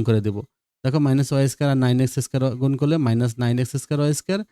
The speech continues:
মাইনাস ওয়াই স্কয়ার, আর এটা গুণ করলে প্লাসে মাইনাসে মাইনাস টু এক্স ওয়াই আর আরেক দুইটা ওয়াই,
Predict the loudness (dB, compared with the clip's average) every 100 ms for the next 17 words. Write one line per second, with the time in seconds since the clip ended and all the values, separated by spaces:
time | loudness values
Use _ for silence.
0 | _ _ _ -2 0 0 0 0 -2 -2
1 | 0 0 2 2 0 0 0 0 0 2
2 | 0 0 2 2 2 2 -2 _ 2 2
3 | 2 -2 -2 0 -2 0 -2 -2 -2 0
4 | 2 2